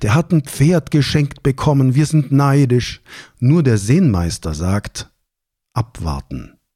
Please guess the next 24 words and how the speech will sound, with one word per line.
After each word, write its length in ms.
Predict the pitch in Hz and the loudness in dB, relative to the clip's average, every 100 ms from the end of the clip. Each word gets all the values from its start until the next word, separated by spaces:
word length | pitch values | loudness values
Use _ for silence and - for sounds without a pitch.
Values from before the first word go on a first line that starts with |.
| _ _ _ - | _ _ _ -2
Der 80 | 117 | 2
Junge 260 | 180 220 120 | 4 4 2
reitet 380 | 120 185 175 | 2 0 0
mit 160 | 147 147 | 0 2
dem 160 | 143 127 | 0 2
Pferd 420 | 127 156 160 - | 2 2 0 0
durch 240 | 147 135 | 0 2
die 100 | 139 | 2
Landschaft, 560 | 120 110 143 - 143 - | 2 4 2 0 -2 0
er 100 | 110 | 0
hat 140 | 143 | 0
viel 220 | - 202 | 2 0
Freude 440 | - 123 127 147 147 | 0 0 2 2 0
und 120 | 127 | 0
plötzlich 540 | 120 131 - 131 - - - - | 0 0 0 -2 -2 -10 -20 -10
stürzt 840 | - - - 165 160 - - - - | -8 -8 -2 0 0 -2 -10 -6 2
er 400 | 143 123 104 - | 4 4 0 -6
vom 420 | - 131 127 131 | -2 0 0 -4
Pferd 420 | - 127 110 107 - | -2 0 0 -2 -2
und 240 | 110 107 - | -2 0 -2
bricht 360 | 85 90 - | -2 -2 -6
sich 220 | - 90 | -6 -4
ein 200 | 85 87 | -4 -4
Bein. 380 | 80 64 65 65 | -4 -6 -10 -12